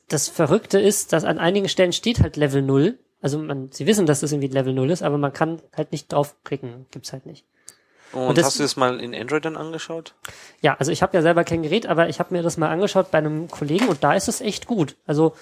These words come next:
Speaker 1: man, man sieht, äh, die einzelnen Gebäude. Wir haben das mal an einer Shopping Mall ges-, äh, ausprobiert in Frankfurt auch. Also, oder es war, nee, gar nicht. Wir hatten dieses, das Städle. Kennst du das in Frankfurt? Das ist so ein Museum, so ein kunsthistorisches Museum oder sowas.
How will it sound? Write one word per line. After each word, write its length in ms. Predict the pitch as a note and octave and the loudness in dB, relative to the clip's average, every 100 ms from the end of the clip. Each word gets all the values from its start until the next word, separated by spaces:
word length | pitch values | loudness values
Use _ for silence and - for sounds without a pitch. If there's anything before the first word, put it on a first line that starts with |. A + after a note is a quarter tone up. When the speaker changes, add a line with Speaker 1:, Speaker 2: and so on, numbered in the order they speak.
| - - - | -20 -20 -6
Speaker 1:
man, 300 | D#3+ D3+ D3 - | -2 -2 -4 -6
man 160 | D3+ | -4
sieht, 400 | C#3 F3+ A#3 - _ _ _ _ - | -4 -4 -6 -12 _ _ _ _ 0
äh, 340 | E3 D#3+ D#3 | 4 6 4
die 180 | D3+ - | 0 -2
einzelnen 260 | D#3 D#3+ E3 | -2 0 -4
Gebäude. 380 | D#3 D#3+ G3 F3 | 0 4 4 4
Wir 80 | D#3 | 0
haben 100 | F3 | 0
das 120 | E3+ | 0
mal 80 | E3 | 0
an 60 | |
einer 120 | C#3+ C#3 | 0 -2
Shopping 300 | G3 A3 G3 | 0 0 2
Mall 320 | F#3 G3 G3+ | 6 6 4
ges-, 280 | G3 F3 G3+ | 0 -4 -4
äh, 100 | F3 | -4
ausprobiert 540 | F3 - F3+ F3 E3+ | -4 -4 -4 -2 -2
in 60 | D#3+ | -2
Frankfurt 440 | - E3 - E3 | -6 -6 -2 -2
auch. 260 | D3+ D#3+ D#3+ | 0 -2 -4
Also, 160 | D3+ D#3 | -10 -10
oder 180 | D3+ C3 | -12 -10
es 200 | B2+ - | -10 -12
war, 220 | C3 C3 _ _ _ _ _ _ _ _ _ _ _ - | -14 -14 _ _ _ _ _ _ _ _ _ _ _ -4
nee, 120 | D3+ | 0
gar 140 | D#3 | 2
nicht. 160 | D#3+ C#3+ | 2 2
Wir 100 | C3 | 0
hatten 180 | - E3+ | 0 0
dieses, 260 | C#3 C#3 | 0 0
das 220 | - D3 - | -4 -4 -2
Städle. 400 | - E3+ E3+ C3+ | 4 4 4 0
Kennst 240 | D3 E3+ | -2 -2
du 60 | A3 | -4
das 100 | G3+ | -4
in 100 | G3+ | -6
Frankfurt? 460 | - F#3+ - G#3+ | -8 -10 -4 -4
Das 80 | E3+ | -4
ist 140 | D#3 - | -8 -4
so 100 | D#3+ | -4
ein 580 | D3 D3+ E3 E3 F3 | -4 -8 -10 -14 -8
Museum, 420 | D3 C#3 D#3 D#3+ C#3 | -4 2 4 4 2
so 60 | |
ein 60 | C3 | -4
kunsthistorisches 760 | - D#3+ - - D#3 D3 C#3 C#3+ | -8 -6 -6 0 0 2 -2 -4
Museum 340 | C3+ C#3 D3 | -4 -2 -2
oder 180 | C3 B2 | -4 -6
sowas. 320 | B2 B2 B2 | -10 -12 -14